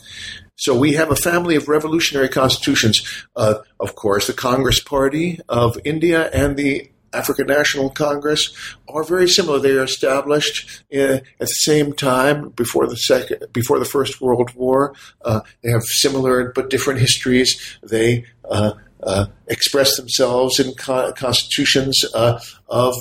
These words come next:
remarkable character by Ambedkar in the Indian case, uh, and, uh, uh, the really remarkable Constitution of South Africa. Um, how do they,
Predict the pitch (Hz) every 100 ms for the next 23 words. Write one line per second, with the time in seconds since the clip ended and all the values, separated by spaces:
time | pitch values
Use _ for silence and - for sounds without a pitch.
0 | - 113 120 123 143 - 120 113 - 135
1 | 131 - 135 135 135 - 101 110 101 110
2 | 113 - 117 110 113 107 110 113 120 120
3 | 120 131 113 117 - - - - _ 104
4 | 98 104 - 104 101 104 113 98 98 -
5 | - - - 95 95 92 98 92 92 -
6 | 85 92 82 90 101 - 98 92 110 101
7 | - 107 - - 117 101 - 110 113 113
8 | 110 110 - - - 107 104 - _ -
9 | - 196 180 175 170 165 165